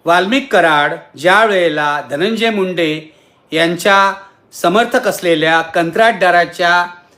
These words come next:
गाडीतून पोलीस स्टेशनला येतात, त्याचा अर्थ स्पष्ट आहे की वाल्मिक कराड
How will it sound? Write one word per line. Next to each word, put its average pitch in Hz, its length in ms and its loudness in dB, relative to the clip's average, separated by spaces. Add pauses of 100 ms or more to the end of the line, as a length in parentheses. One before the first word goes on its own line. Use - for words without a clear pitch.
(260)
गाडीतून 226 580 0
पोलीस 208 400 -2
स्टेशनला 170 460 0
येतात, 147 440 -2 (600)
त्याचा 175 360 2
अर्थ 165 200 0
स्पष्ट 202 480 -4
आहे 226 340 4 (600)
की 240 360 2
वाल्मिक 170 600 0
कराड 156 400 2